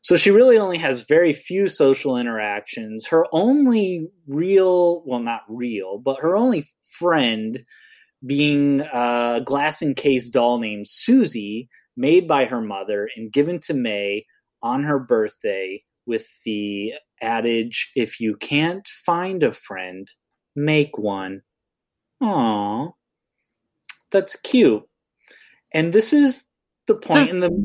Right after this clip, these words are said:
Speaker 1: movie.
Speaker 2: bitterness that your tone is laced with is very <laughs> apparent.
Speaker 1: This is the point in the movie where I said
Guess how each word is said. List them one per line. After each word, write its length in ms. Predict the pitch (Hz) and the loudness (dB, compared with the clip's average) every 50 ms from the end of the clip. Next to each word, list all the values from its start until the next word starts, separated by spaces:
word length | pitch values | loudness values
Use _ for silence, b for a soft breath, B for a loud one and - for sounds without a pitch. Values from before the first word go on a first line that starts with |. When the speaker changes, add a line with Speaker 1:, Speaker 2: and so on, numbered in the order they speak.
| 262 277 | 4 4
Speaker 1:
movie. 160 | - - - - | 4 4 2 2
Speaker 2:
bitterness 840 | 262 277 330 370 370 339 302 262 254 220 208 208 214 - - - - 190 190 180 | 4 4 6 8 8 8 8 8 8 8 6 6 4 4 4 4 2 0 0 2
that 180 | 226 226 214 - | 2 2 2 2
your 240 | 214 226 226 220 - | 2 2 2 2 0
tone 540 | 220 - - - 208 214 233 233 226 220 | -2 -6 -4 0 2 2 4 4 2 2
is 220 | 208 196 185 180 180 | 0 0 0 -2 -2
laced 500 | 185 185 185 180 180 185 196 190 - 208 | -2 0 0 2 2 2 0 0 0 0
with 340 | 196 180 170 151 156 156 - | -2 0 0 -2 -2 -6 -6
is 260 | - 180 185 170 180 | -4 -2 -2 -2 -2
very 540 | 170 170 190 196 208 214 208 208 202 190 175 | -2 2 2 2 4 4 4 4 4 4 4
<laughs> 60 | 175 | 2
apparent. 920 | 185 - - - 320 311 311 - 370 381 - 370 392 392 - 440 - - - 427 415 - - 381 - - - _ _ | 0 -2 2 4 4 4 6 4 2 4 4 2 2 4 4 2 2 2 -2 -2 -2 -4 -8 -10 -10 -12 -18 _ _
Speaker 1:
This 260 | 175 226 277 - - | 2 2 4 4 4
is 180 | 359 330 311 - | 4 4 4 4
the 120 | 370 285 | 2 2
point 340 | - - 269 247 254 254 226 | 4 4 4 4 4 4 4
in 80 | 220 220 | 4 6
the 80 | 220 | 6
movie 720 | 208 190 175 160 151 135 127 123 117 117 131 147 156 _ _ _ _ _ _ _ _ _ _ _ _ _ _ | 6 6 6 6 6 6 4 2 2 0 -2 -4 -8 _ _ _ _ _ _ _ _ _ _ _ _ _ _
where 180 | - 151 156 151 | 2 4 4 6
I 140 | 156 165 | 4 2
said 500 | 156 - - 139 131 131 131 131 131 - | 2 2 2 2 4 4 2 0 0 -4